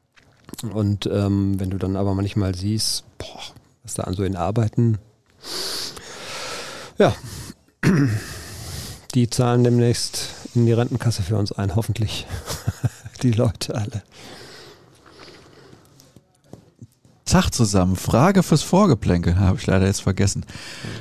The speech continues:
Speaker 2: Wo sitzt ihr da eigentlich? Die Geräuschkulisse,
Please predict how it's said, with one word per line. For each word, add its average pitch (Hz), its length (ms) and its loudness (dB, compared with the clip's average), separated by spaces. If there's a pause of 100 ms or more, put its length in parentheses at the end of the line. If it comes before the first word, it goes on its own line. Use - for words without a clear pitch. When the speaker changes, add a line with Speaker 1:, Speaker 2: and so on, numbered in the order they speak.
Speaker 2:
Wo 120 140 4
sitzt 233 260 -2
ihr 156 100 6
da 113 160 6
eigentlich? 95 460 2 (120)
Die 120 80 6
Geräuschkulisse, 113 840 4